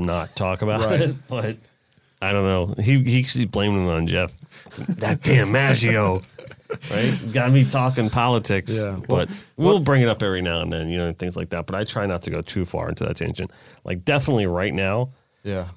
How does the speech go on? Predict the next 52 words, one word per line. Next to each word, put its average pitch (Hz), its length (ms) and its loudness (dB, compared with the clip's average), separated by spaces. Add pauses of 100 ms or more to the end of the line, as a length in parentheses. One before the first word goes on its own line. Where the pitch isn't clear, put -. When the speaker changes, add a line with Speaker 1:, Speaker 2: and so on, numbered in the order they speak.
Speaker 1:
there 117 280 0
is 92 140 -2
a 85 60 -2
myriad, 87 720 0 (200)
a, 85 180 -8 (280)
a 90 120 -6
huge - 380 -2
palette 120 420 -2 (220)
that 98 180 -4
we 110 80 -2
can 104 120 -4
access 104 720 -4
of 90 220 -6
politics 104 680 -4
at 95 160 -6
the 92 80 -6
moment. 85 380 -4 (160)
Speaker 2:
No, 160 160 -2
Speaker 1:
You - 80 2 (120)
know, 98 60 2
with 107 120 2
all 98 80 4
the 95 80 2
Speaker 2:
hundred 95 60 2
percent. - 20 2
Speaker 1:
rioting, 92 400 0
thing 92 200 -2
like 85 180 -2
that. 85 100 -8
I 113 60 -2
really 101 260 0
don't 87 120 -2
wanna 80 140 -4
go 87 220 -2
there 104 180 0
today. 107 380 -2 (240)
You 98 80 -4
know 101 60 0
what 101 60 0
I - 40 0
mean? 104 100 -2
'Cause - 80 -10
that, 98 140 -2 (160)
that's 107 240 -4
really 107 120 2
not 98 120 0
what 87 80 -2
the 95 100 -8
show 92 220 -4
is 85 100 -6
all 82 80 -6
about. 90 320 -6